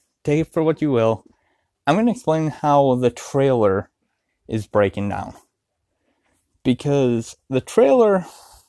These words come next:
I wanna say eighty percent of it happens in the first twenty minutes.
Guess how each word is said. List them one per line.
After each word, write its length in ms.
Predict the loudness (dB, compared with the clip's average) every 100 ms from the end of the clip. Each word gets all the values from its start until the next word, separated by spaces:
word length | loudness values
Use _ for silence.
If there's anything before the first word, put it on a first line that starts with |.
| _ _ _ _ _ _ _ _ _ _ 0
I 60 |
wanna 160 | 2 4
say 280 | 2 0 0
eighty 220 | 0 0
percent 400 | -2 -4 0 2
of 80 | 2
it 80 | 2
happens 400 | 2 2 0 0
in 100 | 0
the 60 |
first 320 | 0 -2 -2
twenty 280 | -6 -4 -2
minutes. 540 | 0 0 -2 -4 -14